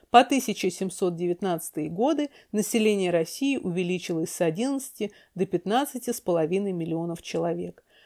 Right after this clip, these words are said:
На сорок процентов за сорок лет. Каждым ста человеком прибавилось еще сорок, каждой тысячи еще четыреста.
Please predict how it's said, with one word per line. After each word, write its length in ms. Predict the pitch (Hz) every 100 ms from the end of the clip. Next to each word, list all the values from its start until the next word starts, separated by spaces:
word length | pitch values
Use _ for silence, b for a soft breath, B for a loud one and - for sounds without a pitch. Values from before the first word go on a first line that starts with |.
| b b
На 200 | 95 -
сорок 440 | - 285 370 349
процентов 720 | - 254 247 196 180 180 165 -
за 220 | 165 185
сорок 500 | 170 - 208 262 262
лет. 340 | 165 151 156 _ _ -
Каждым 540 | 277 277 196 180 156
ста 380 | - - 220 180
человеком 720 | - 175 170 196 180 - 170
прибавилось 720 | - 165 185 262 285 269 262
еще 280 | 180 - 220
сорок, 540 | 226 - 202 170 160 - b b
каждой 400 | - 208 170 156
тысячи 680 | 151 208 277 247 233 - 220 -
еще 360 | 180 170 220
четыреста. 680 | 214 180 - 175 156 - -